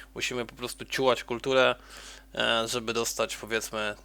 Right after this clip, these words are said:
za te dziesięć cnót z kultury dodatkową cnotę. No tak jak mówię, no maksymalnie ile wyciśniemy? Dwadzieścia cnót zrobimy dzięki kulturze, więc dostaniemy dwie darmowe cnoty, no to jest <laughs> raczej słabiutkie, szczerze mówiąc. E, o wiele lepsze cywki to, e, kolektyw panazytycki moim zdaniem,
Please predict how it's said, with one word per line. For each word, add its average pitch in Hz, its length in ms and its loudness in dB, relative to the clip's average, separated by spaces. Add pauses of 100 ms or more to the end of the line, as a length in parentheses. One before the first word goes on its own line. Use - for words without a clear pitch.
(420)
za 107 120 -4
te 110 140 -10
dziesięć - 580 -6
cnót 120 360 -6
z - 100 -6
kultury 117 480 0
dodatkową 110 580 -2
cnotę. 110 340 -6
No 143 100 -4
tak - 160 0
jak 165 80 0
mówię, 147 140 2
no 127 80 4
maksymalnie 131 540 2
ile 110 160 2
wyciśniemy? 107 560 -4
Dwadzieścia 117 440 -2
cnót 127 280 -4
zrobimy 123 360 -4
dzięki 127 260 -8
kulturze, 127 460 -2
więc 117 160 -2
dostaniemy 117 420 -4
dwie 110 180 -2
darmowe 113 460 2
cnoty, 113 340 -4
no 107 100 -8
to - 100 -6
jest 113 180 -2
<laughs> - 20 -4
raczej 127 240 -2
słabiutkie, 117 560 -4
szczerze - 300 -8
mówiąc. 104 240 -8 (680)
E, 113 280 6
o 123 40 2
wiele 131 180 8
lepsze 131 260 4
cywki - 340 -6
to, 117 340 4 (220)
e, 113 240 -2
kolektyw - 420 0
panazytycki 120 680 -4
moim 113 220 -4
zdaniem, 113 440 0